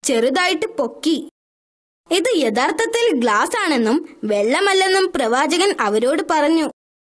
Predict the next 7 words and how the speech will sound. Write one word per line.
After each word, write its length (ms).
ബൽക്കീസ് 560
അത്ഭുതപ്പെട്ടു. 880
അത്തരം 500
കാര്യങ്ങൾ 560
അവർ 240
മുമ്പ് 420
കണ്ടിട്ടില്ല. 720